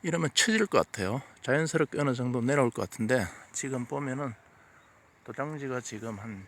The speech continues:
칠십 센티 정도 뽑혀 올라왔어요. 세 가지가. 그래서 올해 되면은 아무래도, 어, 도달할 것 같아요. 목표, 어, 키에. 네.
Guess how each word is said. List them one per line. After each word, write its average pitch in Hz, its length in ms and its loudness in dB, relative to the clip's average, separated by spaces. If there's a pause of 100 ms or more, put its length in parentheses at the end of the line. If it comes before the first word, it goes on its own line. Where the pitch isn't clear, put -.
칠십 208 420 -10
센티 135 340 -8
정도 95 400 -8 (300)
뽑혀 - 260 -10
올라왔어요. 104 520 -8
세 113 240 -6
가지가. 101 520 -10 (1200)
그래서 - 260 -12
올해 160 920 2
되면은 139 560 -4
아무래도, 120 600 -6 (360)
어, 92 320 -12
도달할 131 400 0
것 - 200 -4
같아요. - 280 -10
목표, 107 500 -6 (1400)
어, 92 280 -10 (380)
키에. 98 400 -4 (2250)
네. 101 160 -8